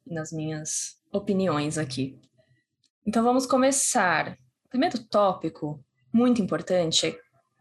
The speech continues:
qual jogo vai ser o primeiro sete a um que a gente vai ver nesse calendário,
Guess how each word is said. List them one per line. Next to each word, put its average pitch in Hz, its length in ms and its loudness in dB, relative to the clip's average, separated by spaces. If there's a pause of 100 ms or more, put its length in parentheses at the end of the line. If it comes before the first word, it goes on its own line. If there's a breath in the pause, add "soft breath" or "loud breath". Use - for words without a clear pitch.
qual 285 360 4
jogo 208 480 2
vai 175 160 2
ser 202 160 0
o 196 80 -2
primeiro 220 440 2
sete 269 480 2
a 262 100 4
um 180 280 0
que 180 120 -8
a - 20 -8
gente 165 220 -6
vai 160 160 0
ver 160 180 -2
nesse 156 220 -4
calendário, 156 600 -4